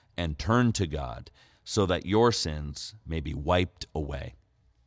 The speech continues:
This is the action he's inviting the people to take, to turn around, to change direction, to choose Jesus,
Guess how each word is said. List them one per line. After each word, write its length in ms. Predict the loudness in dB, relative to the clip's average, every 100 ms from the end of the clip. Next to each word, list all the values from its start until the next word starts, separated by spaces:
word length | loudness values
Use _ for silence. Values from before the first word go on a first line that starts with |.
| _ _ _ _ _ _ _ _ _ _ _ -4
This 320 | 2 2 2
is 160 | -2
the 220 | 0 2 2
action 340 | 2 -2 -6
he's 180 | -6 -6
inviting 380 | -4 -2 -2 -6
the 60 |
people 280 | -8 -10 -8
to 100 | -10
take, 340 | -10 -14 -16 _ _ _ _ _ _ _ -14
to 80 | -12
turn 300 | 0 2 4
around, 520 | 2 0 -4 -8 -12 _ _ _
to 100 | -12
change 460 | -4 0 2 2 0
direction, 640 | -2 -2 -4 -8 -12 -12 -16 -12
to 80 | -6
choose 440 | 0 4 4 2
Jesus, 540 | -4 -10 -12 -16 -20